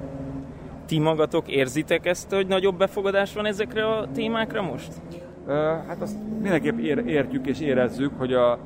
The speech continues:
Speaker 2: embereket foglalkoztatja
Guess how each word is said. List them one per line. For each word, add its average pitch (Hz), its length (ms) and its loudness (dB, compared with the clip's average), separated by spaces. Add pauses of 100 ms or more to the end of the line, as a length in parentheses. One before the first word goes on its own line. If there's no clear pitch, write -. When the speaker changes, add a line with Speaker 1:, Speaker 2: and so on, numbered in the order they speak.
(440)
Speaker 2:
embereket 127 760 2
foglalkoztatja 113 1040 0